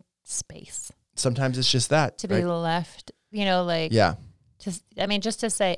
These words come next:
Speaker 1: "I'm here for you."
Speaker 2: Yeah.
Speaker 1: But I'm not gonna force myself on
Speaker 2: Yeah.
Speaker 1: you unless, like, I see that you're in danger, you
Speaker 2: Yeah.
Speaker 1: know, and I need to step in. Like,
Speaker 2: Yeah.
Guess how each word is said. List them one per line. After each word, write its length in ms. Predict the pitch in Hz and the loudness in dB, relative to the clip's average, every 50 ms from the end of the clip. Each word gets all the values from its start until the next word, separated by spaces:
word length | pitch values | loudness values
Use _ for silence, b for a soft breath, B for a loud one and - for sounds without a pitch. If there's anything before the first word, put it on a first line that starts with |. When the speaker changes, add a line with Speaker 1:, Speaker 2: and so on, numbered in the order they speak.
| - | -4
Speaker 1:
"I'm 160 | - 180 180 202 | -6 -6 -4 -4
here 300 | 202 - - 190 180 185 | -4 -4 -2 -2 -4 -4
for 160 | - - 233 | -4 -4 -4
you." 500 | 240 240 247 262 262 262 269 269 262 240 b b b b | -2 0 2 2 4 4 4 2 0 -4 b b b b
Speaker 2:
Yeah. 200 | 110 107 90 - - - - - _ _ _ _ _ _ _ _ _ _ _ _ _ _ _ _ _ _ _ | -2 0 0 -2 -4 -10 -20 -20 _ _ _ _ _ _ _ _ _ _ _ _ _ _ _ _ _ _ _
Speaker 1:
But 240 | - - 180 175 - - | -8 -4 -4 -2 -2 -2
I'm 220 | - 185 190 196 | 0 0 0 2
not 180 | 196 190 180 - | 2 0 0 -2
gonna 160 | - 165 - | -6 -10 -10
force 480 | - - - - 156 165 165 160 - | -12 -12 -8 -6 -4 -4 -2 -4 -4
myself 540 | - 175 170 170 - - 151 143 147 139 - | -2 -2 -2 -2 -2 0 0 0 0 0 -2
on 200 | - 160 160 160 | -2 -2 0 0
Speaker 2:
Yeah. 140 | 156 113 95 | 2 2 0
Speaker 1:
you 460 | 82 78 - 151 151 151 151 170 165 - _ - | 0 -2 -4 -4 -4 -6 -6 -8 -10 -12 _ -8
unless, 420 | 196 180 175 170 170 165 - - | -4 -2 0 0 0 0 -2 -2
like, 400 | - 160 156 151 143 - - - - - - _ | -2 -2 -2 -2 -6 -8 -14 -20 -20 -20 -20 _
I 120 | - 175 156 | -12 -10 -10
see 200 | 131 - 185 170 | -10 -8 -8 -6
that 120 | 156 156 - | -6 -6 -8
you're 120 | 165 156 | -8 -10
in 120 | 160 165 | -8 -8
danger, 540 | 165 160 160 170 170 170 170 175 185 185 170 - - | -8 -6 -8 -8 -8 -8 -8 -8 -8 -8 -10 -6 -2
you 100 | 226 233 | 0 2
Speaker 2:
Yeah. 80 | 220 208 | 4 4
Speaker 1:
know, 140 | 190 185 180 | 4 4 4
and 100 | 180 170 | 2 0
I 80 | 170 165 | -2 -6
need 220 | 165 165 165 165 | -8 -10 -10 -10
to 100 | - - | -10 -8
step 340 | 170 - - - 160 156 - | -8 -6 -4 -4 -6 -6 -6
in. 300 | 170 170 170 180 180 165 _ _ _ _ | -8 -8 -8 -8 -12 -12 _ _ _ _
Like, 100 | - 127 | 0 2
Speaker 2:
Yeah. 140 | 113 98 78 | 2 2 0